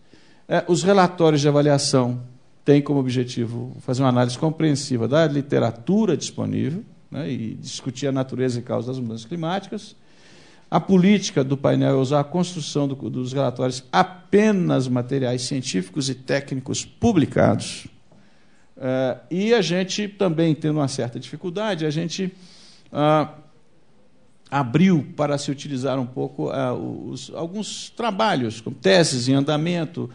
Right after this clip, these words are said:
ou que a gente chama de, eh, literatura cinza, né? Que são materiais que não podem ser facilmente encontrados por esses canais de busca normais, mas são relatórios de uma riqueza de informação muito grande.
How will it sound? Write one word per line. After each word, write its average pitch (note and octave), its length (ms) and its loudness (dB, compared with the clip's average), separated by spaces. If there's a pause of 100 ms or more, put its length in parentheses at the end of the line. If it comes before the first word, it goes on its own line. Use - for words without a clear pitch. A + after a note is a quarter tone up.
(260)
ou C3+ 200 0
que C3 80 -6
a C3 40 -2
gente C3 140 -4
chama B2+ 240 -4
de, G#2+ 320 -10 (560)
eh, A2+ 60 -18 (240)
literatura A#2 640 -8
cinza, B2 380 -2
né? E3+ 160 -2 (880)
Que G3 100 0
são A3+ 140 2
materiais G3 540 2
que G3 160 -6
não F#3 220 2
podem F3 300 0
ser D#3+ 160 -4
facilmente C#3+ 500 -2
encontrados C#3+ 840 -4 (100)
por B2+ 140 -12
esses C3+ 280 -8
canais C3 480 -4
de C3 120 -8
busca B2+ 540 -6
normais, B2 600 0
mas A#2 180 -2
são D3+ 120 -2
relatórios D#3 580 2
de B2+ 80 -4
uma C3+ 100 0
riqueza B2+ 480 -4
de A#2 80 -6
informação A2+ 600 -4 (260)
muito A#2 220 -6
grande. C#3+ 380 -4